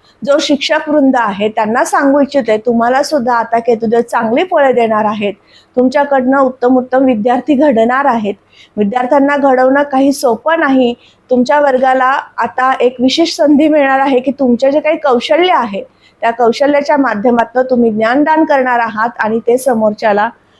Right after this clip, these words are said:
नक्कीच आत्मसात करता येणार आहे सोप्या पद्धतीने. म्हणून शिक्षक वृंदांसाठी सुद्धा केतुदेव उत्तम फळे देतील. तर रोज तुम्ही सांगितलेली उपासना करा, स्वामींचा नामजप करा, दत्त महाराजांची सेवा करा, आनंदी राहा, उत्साही राहा.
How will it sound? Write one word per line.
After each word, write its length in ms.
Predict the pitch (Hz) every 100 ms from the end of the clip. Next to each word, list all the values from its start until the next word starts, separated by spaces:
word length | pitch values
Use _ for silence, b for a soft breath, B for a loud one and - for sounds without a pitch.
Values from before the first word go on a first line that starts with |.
| _
नक्कीच 420 | 233 247 247 294 -
आत्मसात 540 | 226 220 247 247 240 240 226
करता 380 | 208 202 220
येणार 300 | 220 196 214
आहे 300 | 226 214 240
सोप्या 400 | 262 269 220 311
पद्धतीने. 580 | 330 262 202 208 202 185 b b b -
म्हणून 320 | 285 349 330
शिक्षक 340 | 330 254 277 262
वृंदांसाठी 600 | 262 247 247 262 247 240
सुद्धा 260 | 247 233 254
केतुदेव 440 | 269 254 220 233
उत्तम 360 | 233 - 277 311
फळे 180 | 285 247
देतील. 360 | 233 220 220 233 b b _ 240
तर 180 | 254 277
रोज 320 | 226 262 294 294
तुम्ही 280 | 262 254
सांगितलेली 500 | 262 254 220 226 220
उपासना 460 | 214 214 214 226 277
करा, 280 | 269 262 277
स्वामींचा 640 | - 233 220 269 269 254
नामजप 580 | 240 226 254 254 285 294
करा, 300 | 285 262 262
दत्त 300 | 226 220 277
महाराजांची 520 | 320 311 302 294 311
सेवा 340 | 311 254 247
करा, 220 | 240 254 262
आनंदी 520 | - 240 320 320 311
राहा, 340 | 294 277 302
उत्साही 480 | 254 247 277 294 302
राहा. 260 | 277 262